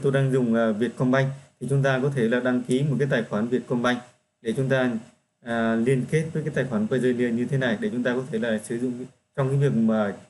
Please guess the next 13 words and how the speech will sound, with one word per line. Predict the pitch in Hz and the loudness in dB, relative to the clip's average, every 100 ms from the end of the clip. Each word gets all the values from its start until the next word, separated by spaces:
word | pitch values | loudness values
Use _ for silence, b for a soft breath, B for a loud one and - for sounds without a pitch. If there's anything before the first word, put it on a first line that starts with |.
| - | -2
chuyển | 120 123 | 0 2
tiền | 143 127 101 - - _ _ _ _ _ | 2 2 0 -8 -20 _ _ _ _ _
từ | 139 123 117 | 2 2 2
Vietcombank | 107 120 123 131 127 127 120 | 2 0 0 2 2 2 0
sang | 147 127 123 | 0 0 2
cái | 135 131 | 0 0
tài | 120 | -2
khoản | 113 113 | 0 0
này | 123 | 2
và | 113 107 - | 0 -2 0
từ | 123 110 - - _ - | 0 0 -4 -14 _ -4
tài | 113 - | -4 -2
khoản, | 101 104 | -2 -2